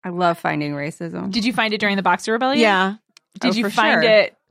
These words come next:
Speaker 2: by the fact that the only family worth saving in the
Speaker 3: Was
Speaker 2: Boxer
Speaker 3: a white
Speaker 2: Rebellion was a
Speaker 3: family?
Speaker 2: white family?
Speaker 3: Yeah.
Speaker 1: Oh, missionaries. Yeah.
Speaker 3: Yeah.
Speaker 2: Like,
Speaker 1: I wasn't even
Speaker 3: Yep.
Speaker 1: thinking about that. That's
Speaker 2: Yeah.
Speaker 1: fucked up.
Speaker 3: I was like,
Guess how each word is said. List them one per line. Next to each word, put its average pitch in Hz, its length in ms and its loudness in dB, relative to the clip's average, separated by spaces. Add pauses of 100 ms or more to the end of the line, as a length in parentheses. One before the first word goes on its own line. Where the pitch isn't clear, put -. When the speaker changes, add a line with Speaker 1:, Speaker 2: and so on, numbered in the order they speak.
(120)
Speaker 2:
by 208 160 0
the 196 80 -6
fact 202 240 0
that 202 100 -4
the 196 140 -4
only 190 260 0
family 185 280 -2
worth 170 180 -2
saving 180 320 -6
in 190 60 -4
the 233 40 0
Speaker 3:
Was 220 180 4
Speaker 2:
Boxer 208 100 4
Speaker 3:
a - 20 4
white 196 200 4
Speaker 2:
Rebellion 214 160 2
was 220 60 2
a 226 40 4
Speaker 3:
family? 247 100 4
Speaker 2:
white 269 220 2
family? 247 480 0
Speaker 3:
Yeah. 208 420 4
Speaker 1:
Oh, 175 80 0
missionaries. 170 760 0
Yeah. 165 380 0 (160)
Speaker 3:
Yeah. 185 260 2 (320)
Speaker 2:
Like, - 120 -6 (600)
Speaker 1:
I - 60 -20
wasn't 285 360 2
even 170 120 -4
Speaker 3:
Yep. 175 80 4
Speaker 1:
thinking 233 180 2
about 151 280 -2
that. 143 180 -2
That's 196 180 -2
Speaker 2:
Yeah. 254 200 2
Speaker 1:
fucked 208 100 0
up. 165 200 -2
Speaker 3:
I 220 60 4
was 247 140 4
like, 269 180 0